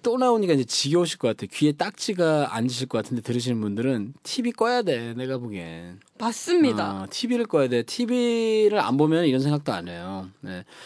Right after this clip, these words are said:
Speaker 1: 그리고 좀, 어, 근데 그건 어떻게? 주위에서 아무리 넌 이뻐도, 이쁘다고 막 얘기해줘도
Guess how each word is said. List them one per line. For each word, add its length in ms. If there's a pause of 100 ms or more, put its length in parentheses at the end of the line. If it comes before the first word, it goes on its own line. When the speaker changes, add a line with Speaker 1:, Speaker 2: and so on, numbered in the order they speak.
(480)
Speaker 1:
그리고 420
좀, 400 (800)
어, 560 (540)
근데 180
그건 280
어떻게? 360 (100)
주위에서 420
아무리 320
넌 200
이뻐도, 500
이쁘다고 500
막 160
얘기해줘도 600